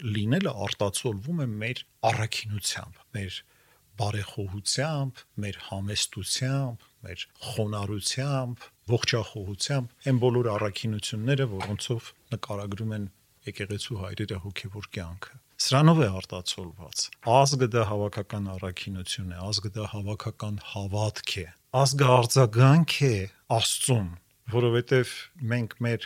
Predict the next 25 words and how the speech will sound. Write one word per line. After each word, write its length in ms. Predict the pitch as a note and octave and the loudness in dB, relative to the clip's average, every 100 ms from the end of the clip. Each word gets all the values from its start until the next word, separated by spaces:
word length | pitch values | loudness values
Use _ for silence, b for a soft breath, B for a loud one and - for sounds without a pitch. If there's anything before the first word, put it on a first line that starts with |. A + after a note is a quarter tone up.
| - | -4
առաջնորդությունը 880 | A2 A2+ A#2 C3 A#2 - - C#3+ A#2 | 2 4 4 2 0 -2 -2 -2 0
Աստծուց 440 | G#2+ - - C#3 | -2 -2 -6 -4
ենք 220 | C#3 A2 - | -2 -2 -2
ստանում, 320 | - G2+ G2 | -4 -4 -2
և 100 | G#2+ | -2
այդ 140 | C#3 | 0
Աստված 400 | C3 B2+ - C#3+ | 0 0 0 0
շատ 240 | - C#3 - | 2 0 0
յուրահատուկ 640 | A2+ B2+ A#2 C3 E3+ C#3 | 0 2 0 -2 -2 -4
ձևով 460 | - - A2+ C#3+ G3 | -4 0 4 6 6
է 60 | D3 | 4
մեզ 260 | A#2 G2 | 2 0
մոտենում, 540 | G2+ G2 G2+ G2+ G2 G2+ | -2 -4 -4 -6 -4 -2
մեծագույն 600 | A2+ A#2+ C#3 C3 C#3 C#3+ | 2 2 4 4 4 2
սիրով 320 | - B2+ B2 | 2 2 4
և 160 | A2+ G2+ | 2 0
զոհաբերությամբ, 1000 | G2 A2 A2 G#2 A2 A2 - - E3+ A#2 | 0 2 2 2 0 0 -2 -4 -4 -2
իսկ 240 | A2 - | -4 -2
ինչ 140 | A#3 G#3+ | -4 -2
ենք 220 | A2+ F#2+ | -6 -2
մենք 220 | A#2+ G2+ | -2 -2
պատրաստ 580 | - G#2 - G#2 - - | -4 -6 -4 -4 -4 -6
հանուն 400 | - A#2 A2+ G#2+ | 0 0 0 -6
Աստծո 380 | G#2+ F#2 - A#2+ | -4 -4 -2 -2
զոհաբերել։ 800 | G2 G#2 F#2+ G2 F#2+ F#2+ F#2 F2 | -2 -2 -2 -4 -4 -4 -4 -6